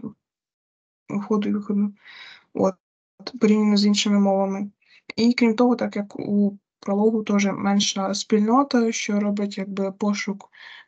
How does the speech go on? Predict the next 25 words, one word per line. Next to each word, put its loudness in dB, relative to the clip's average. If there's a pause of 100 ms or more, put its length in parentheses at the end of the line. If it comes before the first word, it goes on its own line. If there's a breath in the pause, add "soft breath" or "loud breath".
е, 2
різних, 0 (100)
різної 2
інформації, 2
джерел, 2
е, -2
важче, -2
ніж -8
в -14
інших -4
мовах. -8 (2500)
От, 0
і 4
розв'язок 2
на -2
Python, 2
це -6
у -4
нас 0
тут -6
бектрекінг, 0
і -8
починається -2
все, -4
якби, -4